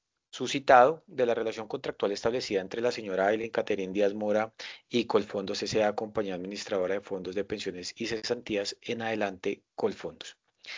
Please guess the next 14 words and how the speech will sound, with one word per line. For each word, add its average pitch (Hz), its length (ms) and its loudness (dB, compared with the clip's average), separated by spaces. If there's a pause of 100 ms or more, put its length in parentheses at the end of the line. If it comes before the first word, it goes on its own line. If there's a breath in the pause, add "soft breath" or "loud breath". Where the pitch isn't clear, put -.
(480 loud breath)
Esta 139 240 6
delegatura 160 480 10
es 113 80 2
competente 117 480 2
para 117 220 6
conocer 101 560 2
la 110 100 2
presente 107 360 -2
acción 107 460 -4 (640)
de 113 120 6
protección 117 400 -2
al 101 360 -4 (220)
consumidor 120 400 -2
financiero, 110 640 -4